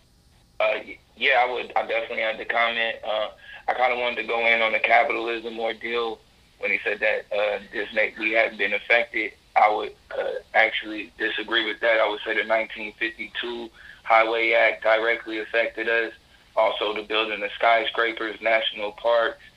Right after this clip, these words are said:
and, uh, football stadiums also is part of the reason it, it, uh, destroyed our community. Uh, so you,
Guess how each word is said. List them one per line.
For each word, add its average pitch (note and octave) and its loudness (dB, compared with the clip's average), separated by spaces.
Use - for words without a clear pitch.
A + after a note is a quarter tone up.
and, G#2 -4
uh, G2+ 0
football A2+ 0
stadiums G#2 0
also A2 0
is G2+ -4
part G#2+ 0
of G#2 -2
the G#2 -4
reason G#2 -4
it, G2+ -8
it, - -8
uh, G#2 2
destroyed G#2+ -2
our A2 0
community. G#2+ -6
Uh, G2+ 0
so A2+ 0
you, A2 -4